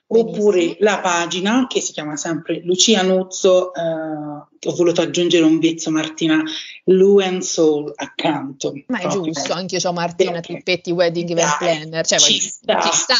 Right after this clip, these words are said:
Speaker 1: ci sta, ci sta tutto. Bene,
Speaker 2: La pagina
Speaker 1: e
Speaker 2: di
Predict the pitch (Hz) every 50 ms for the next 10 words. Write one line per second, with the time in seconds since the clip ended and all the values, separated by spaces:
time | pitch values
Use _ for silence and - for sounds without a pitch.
0 | 269 - - 247 233 - 196 170 - 262 240 196 160 - - - 180 170 - -
1 | 190 175 - 170 165 160 - _ - 311 427 427 - - - - - - - -
2 | - - - - - - 208 202 185 180 180 185 214 262 277 285 - - 240 220
3 | 226 233 233 240 214 214 190 190 233 233 240 - - 226 226 196 - -